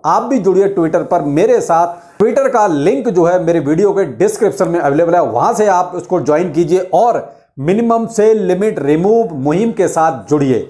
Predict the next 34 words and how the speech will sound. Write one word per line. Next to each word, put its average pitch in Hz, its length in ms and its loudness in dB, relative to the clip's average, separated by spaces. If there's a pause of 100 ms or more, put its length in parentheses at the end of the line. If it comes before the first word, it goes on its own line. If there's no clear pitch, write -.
(360)
क्योंकि 208 520 2
मिनिमम 202 540 0
सेल 196 240 0
लिमिट 175 320 0
को 170 120 0
हटाना 160 360 0
आज 151 200 0
की 156 80 -4
डेट 147 140 0
में 147 160 -2
बहुत 123 240 -2
ज़रूरी 180 280 2
हो 160 160 2
गया 156 180 2
है, 165 120 -2 (500)
इसलिए 165 500 2 (360)
कि 160 80 0 (120)
कहीं 175 300 2
ना 254 180 0
कहीं 151 320 0
लोग 131 380 0
ज़बरदस्ती 208 800 0
नहीं 160 380 2
चाहते 180 320 0
हुए 156 240 4
भी 175 300 -2
एक 170 240 2
जगह 156 320 0 (320)
रुके 151 240 0
हुए 139 240 2
हैं, 175 260 -6
ठहरे 139 240 0
हुए 104 200 -2
हैं। 95 100 -14